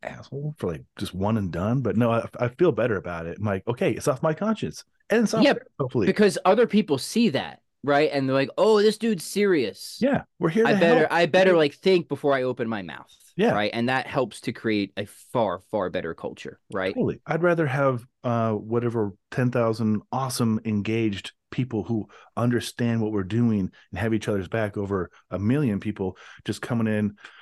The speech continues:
Speaker 1: just
Speaker 2: Fighting, trolling, right?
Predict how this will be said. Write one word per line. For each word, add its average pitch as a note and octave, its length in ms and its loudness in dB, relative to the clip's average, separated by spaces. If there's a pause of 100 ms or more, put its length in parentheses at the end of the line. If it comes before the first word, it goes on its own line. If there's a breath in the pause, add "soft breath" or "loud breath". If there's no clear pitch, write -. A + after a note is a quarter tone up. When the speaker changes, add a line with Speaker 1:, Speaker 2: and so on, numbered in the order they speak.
(680 loud breath)
Speaker 1:
just F2+ 200 -12 (300)
Speaker 2:
Fighting, A#2 380 0
trolling, G2+ 720 -2
right? F2 340 -4